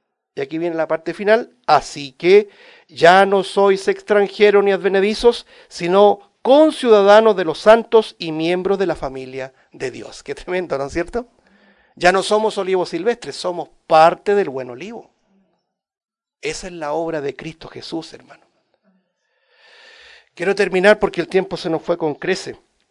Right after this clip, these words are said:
Pero esto del olivo silvestre significa que éramos de la simiente corruptible de condenación, no teníamos salvación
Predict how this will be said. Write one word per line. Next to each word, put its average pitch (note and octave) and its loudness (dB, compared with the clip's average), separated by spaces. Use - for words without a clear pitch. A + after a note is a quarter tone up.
Pero D3+ 2
esto A3 6
del A3 12
olivo G#3 8
silvestre G#3 2
significa G3+ -2
que D#3+ 2
éramos G#3+ 4
de E3+ -2
la D#3 -2
simiente E3+ -4
corruptible F#3+ -4
de E3 -4
condenación, D#3+ 0
no F3 2
teníamos G3 0
salvación G3 -2